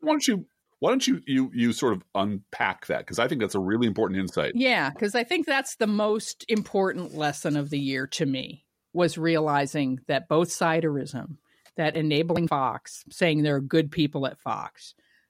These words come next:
Speaker 2: uh, saying, uh, "But the Democrats,"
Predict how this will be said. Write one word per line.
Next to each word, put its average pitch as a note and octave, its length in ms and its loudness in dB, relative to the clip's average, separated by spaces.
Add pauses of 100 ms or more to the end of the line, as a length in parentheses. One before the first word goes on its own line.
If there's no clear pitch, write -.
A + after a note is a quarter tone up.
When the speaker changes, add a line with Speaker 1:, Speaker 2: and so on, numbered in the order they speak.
(160)
Speaker 2:
uh, D3 320 0 (840)
saying, F3 680 2 (380)
uh, C#3+ 300 -2 (1400)
"But F3 260 2
the F3 80 2
Democrats," D3+ 760 -2